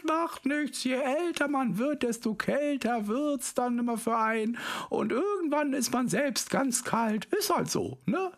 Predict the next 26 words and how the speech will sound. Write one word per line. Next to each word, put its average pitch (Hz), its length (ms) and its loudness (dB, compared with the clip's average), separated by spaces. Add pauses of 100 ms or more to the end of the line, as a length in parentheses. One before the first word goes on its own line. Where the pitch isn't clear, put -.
Lassen 330 260 2
Sie 127 80 2
ruhig." 98 400 -2
<laughs> - 0 -
Also 220 320 2
sie, - 140 2 (380)
sie 151 160 2
hat 190 160 4
ihren 180 240 0
Humor 151 380 0
trotz 190 220 0
der 185 120 2
Schmerzen 160 400 0
nicht 147 140 -2
verloren 147 460 2
und, 135 160 0 (360)
äh, 123 300 2
mit 139 220 0
den 139 100 2
richtigen 135 360 0
Medikamenten 117 640 0
nachher 113 420 0
wurd's 120 320 0
auch 104 260 -2
immer 101 240 0
lustiger. 85 540 -2